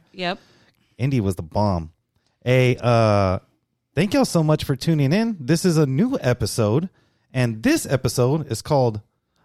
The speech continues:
Speaker 2: uh, it was, we're, it's season two, episode four, and it's called How It Started.
Speaker 1: How It's Going.
Speaker 2: How It's Going. Guys, uh, I don't think we've ever gone in depth on how Senor Cheesehead, the super fan, started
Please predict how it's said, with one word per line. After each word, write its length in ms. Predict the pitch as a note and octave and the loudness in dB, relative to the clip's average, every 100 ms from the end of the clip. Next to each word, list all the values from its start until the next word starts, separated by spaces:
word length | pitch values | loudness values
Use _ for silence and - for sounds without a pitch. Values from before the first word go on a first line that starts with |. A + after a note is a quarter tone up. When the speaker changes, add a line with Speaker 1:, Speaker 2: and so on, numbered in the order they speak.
| _ | _
Speaker 2:
uh, 480 | A#2+ A#2+ A#2 A2+ G#2+ | -2 0 2 0 0
it 80 | A#2 | -2
was, 400 | C3 A#2+ - C#3 - | 0 -2 -4 -12 -4
we're, 140 | A2+ | -2
it's 180 | G#2+ G2+ | -2 -2
season 340 | - D#3+ F3 | 0 2 2
two, 300 | A2+ A3 A3 - - | 2 2 2 -2 -2
episode 420 | B2 A#2+ C#3 A2+ | -2 0 -2 -2
four, 400 | - E3+ E3 C3+ | -2 0 0 0
and 140 | A#2 A#2 | -4 -4
it's 60 | |
called 220 | - A#2+ - _ | -2 -2 -4 _
How 380 | _ - E3 F#3 F3 - | _ -6 -4 -4 -8 -4
It 180 | C3+ - | -4 -4
Started. 520 | - C3+ A#2+ G2 G2+ _ _ _ _ _ | -4 -2 -2 -4 -8 _ _ _ _ _
Speaker 1:
How 160 | D3+ D3 | -10 -10
It's 160 | D#3+ | -10
Going. 320 | - A#3+ G#3 G3 _ _ | -8 -8 -8 -14 _ _
Speaker 2:
How 480 | - - B2+ D3 D#3 - | -8 -2 0 0 -2 -2
It's 280 | A#2+ B2+ | -2 -2
Going. 500 | G2+ G2+ A2+ G#2+ E2+ E2 _ _ _ | -6 -2 0 -2 -4 -10 _ _ _
Guys, 440 | - C3 A2 F#2 - _ _ _ _ _ | -2 0 0 -2 -10 _ _ _ _ _
uh, 220 | A2+ A#2 A#2+ | -8 -6 -2
I 80 | |
don't 120 | G3 G#3 | -2 -2
think 140 | G#3+ | 0
we've 160 | F#3+ D3 | 0 0
ever 380 | E3+ E3 D3 - _ _ _ B2 A#2+ | 2 2 0 -6 _ _ _ -20 -4
gone 260 | C3 C#3+ D#3 | 0 2 2
in 180 | A2+ | 0
depth 380 | F2 A2+ A#2+ - | 0 0 0 -2
on 160 | F#2+ G2+ | -6 -6
how 360 | F2+ D#3 D#3+ | -4 -2 0
Senor 480 | D#3 - C#3+ C#3+ B2+ | -2 -2 -2 0 -2
Cheesehead, 720 | A2+ - C#3+ C#3 A2+ A2+ G#2+ | -2 -6 -4 -4 -2 0 -2
the 60 | G2+ | -4
super 300 | - B2 A#2 | -12 -10 -10
fan, 340 | - A2+ G#2 | -6 -4 -4
started 600 | F#2+ - D3 D#3+ E3+ E3 | -8 -8 -2 -2 0 -2